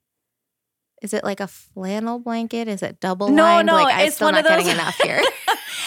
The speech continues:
Speaker 2: It's one of those ones that's, like, um,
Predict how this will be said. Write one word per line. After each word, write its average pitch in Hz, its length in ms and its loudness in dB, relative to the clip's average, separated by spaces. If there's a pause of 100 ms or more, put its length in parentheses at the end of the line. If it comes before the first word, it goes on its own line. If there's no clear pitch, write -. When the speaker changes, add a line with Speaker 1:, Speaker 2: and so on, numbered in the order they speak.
(120)
Speaker 2:
It's 415 220 0
one 302 160 2
of 330 60 2
those 381 280 2
ones 247 360 0
that's, 240 240 0
like, 208 320 -2 (400)
um, 196 420 -2